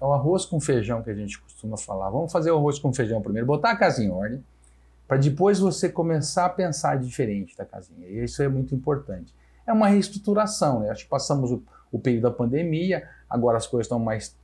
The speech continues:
assim, tranquilas, aparentemente, né? Então é hora de botar a casa em ordem e começar a entender o que tem de, de novidade, mas fazer essa reestruturação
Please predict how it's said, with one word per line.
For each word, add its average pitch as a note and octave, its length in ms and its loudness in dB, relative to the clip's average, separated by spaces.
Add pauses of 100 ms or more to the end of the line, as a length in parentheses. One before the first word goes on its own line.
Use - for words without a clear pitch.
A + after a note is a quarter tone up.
(260)
assim, A2 260 -4
tranquilas, C#3 600 0
aparentemente, C3+ 840 0
né? F#3 180 -2 (260)
Então C#3 160 4
é D3+ 40 6
hora E3 180 6
de F3 80 2
botar E3 280 2
a D#3 40 -6
casa D#3 260 2
em C#3 80 2
ordem D3+ 260 4
e - 20 -6
começar D#3 480 0
a E3 80 2
entender D3 420 0
o C3 60 0
que C3 100 -12
tem B2 240 0
de, A#2 140 -2
de A2 100 -4
novidade, A2 640 0
mas G#2 260 -2
fazer A2 340 2
essa F3+ 220 0
reestruturação C#3+ 920 -4